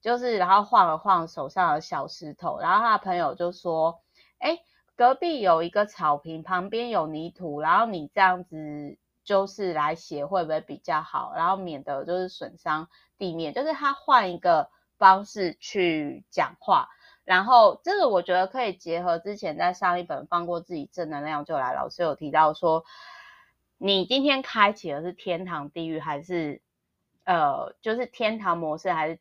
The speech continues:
地狱模式？那如果你是，我的解读是结合像之前我有去买张怡云博士跟吴淡如的那个高情商说话书，张怡云博士也有提到说，如果你今天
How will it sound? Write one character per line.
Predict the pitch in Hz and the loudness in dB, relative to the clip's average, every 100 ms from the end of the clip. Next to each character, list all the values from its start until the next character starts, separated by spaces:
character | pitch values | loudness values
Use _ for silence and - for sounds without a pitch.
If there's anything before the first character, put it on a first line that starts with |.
| - | -6
地 | 170 | -6
狱 | 160 151 | -4 -8
模 | 135 127 | -10 -14
式？ | - 160 - - | -16 -16 -16 -6
那 | 262 294 | -4 -2
如 | 294 | 0
果 | 254 | 0
你 | 165 143 | -2 -10
是， | - 220 202 196 - _ _ _ _ _ _ _ | -10 -6 -6 -8 -16 _ _ _ _ _ _ _
我 | 220 214 | -2 2
的 | 240 | 2
解 | 220 156 | 0 -2
读 | 156 | -4
是 | 165 190 | -8 -12
结 | - 165 | -6 -4
合 | 170 160 | -4 -6
像 | 165 185 175 | -4 -4 -4
之 | 185 | -6
前 | 180 151 | -6 -4
我 | 160 143 | -2 -4
有 | |
去 | - - 175 160 139 | -6 -12 -8 -8 -8
买 | 139 - - - | -8 -10 -10 -10
张 | 175 170 | -4 -4
怡 | 165 | -2
云 | 147 143 | -6 -8
博 | - 135 | -10 -14
士 | 139 165 147 | -10 -10 -6
跟 | 151 147 143 | -4 -4 -6
吴 | |
淡 | 139 151 139 | -6 -6 -6
如 | 127 | -10
的 | - 127 | -10 -6
那 | 147 | -6
个 | 135 | -4
高 | 147 143 | 0 0
情 | 147 131 | 0 -10
商 | - 139 139 | -8 -8 -4
说 | 135 | -4
话 | 147 147 | -4 -4
书， | - 151 - | -8 -12 -2
张 | 175 190 190 _ | 0 0 -8 _
怡 | - | -10
云 | 185 160 | -4 -4
博 | 156 135 | -4 -8
士 | 139 156 | -6 -4
也 | |
有 | 135 123 | -4 -4
提 | 135 | -8
到 | 139 139 | -4 -4
说， | 117 - - - - - - - | -4 -8 -10 -16 -18 -18 -20 -16
如 | - 226 | 2 4
果 | 285 196 | 6 4
你 | 160 160 | 4 -2
今 | 196 214 | -2 0
天 | 220 226 | 0 -2